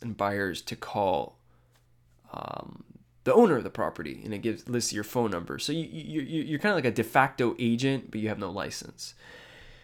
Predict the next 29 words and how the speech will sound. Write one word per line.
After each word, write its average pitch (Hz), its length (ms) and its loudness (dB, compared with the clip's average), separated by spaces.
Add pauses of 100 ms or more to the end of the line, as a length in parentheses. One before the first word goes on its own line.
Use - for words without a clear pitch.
(140)
I - 120 -20
think 120 120 -8
I - 20 -2
bought 101 240 0
it - 80 -4
for, 104 160 -4
like, 80 400 -2
I 73 80 -4
don't 55 140 -8
know, 50 140 -12
like, 50 120 -14
four 147 200 0
hundred 120 200 2
bucks 90 480 -2
or - 40 -12
something. 78 460 -8 (540)
So 123 220 4
I, 110 180 4
I 120 80 6
list 165 300 8
the 190 100 6
home, 135 500 4
and 123 160 -2
then 147 120 0
I 151 60 2
go 131 200 0
about 110 400 0
with 117 200 -4
my 104 480 -2